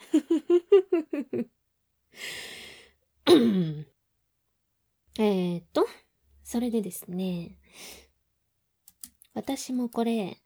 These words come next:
一応ちゃんとルールに沿って依頼されたお仕事で納品させていただきますのでね。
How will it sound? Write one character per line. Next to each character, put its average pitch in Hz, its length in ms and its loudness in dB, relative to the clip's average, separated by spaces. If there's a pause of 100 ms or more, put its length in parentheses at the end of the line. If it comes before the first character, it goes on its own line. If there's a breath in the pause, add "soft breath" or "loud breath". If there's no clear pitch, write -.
(420 loud breath)
一 269 260 -6
応 339 100 0
ち - 140 -8
ゃ 330 100 -2
ん 339 140 -2
と 320 200 0
ル 330 100 4
ー 349 140 10
ル 247 80 0
に 196 140 2
沿 - 160 -8
っ - 40 -14
て - 200 -10
依 196 260 -2
頼 269 200 0
さ 277 140 -4
れ 269 100 -2
た 254 160 -4
お 233 80 -4
仕 285 140 -4
事 226 240 -6
で 180 100 -4
納 196 200 2
品 202 180 -2
さ 214 120 -8
せ - 140 -10
て 190 80 -6
い 185 80 -4
た 190 80 -8
だ 190 100 -6
き - 120 -6
ま 190 100 0
す - 100 -12
の 180 80 -10
で 196 140 -8
ね。 320 160 -2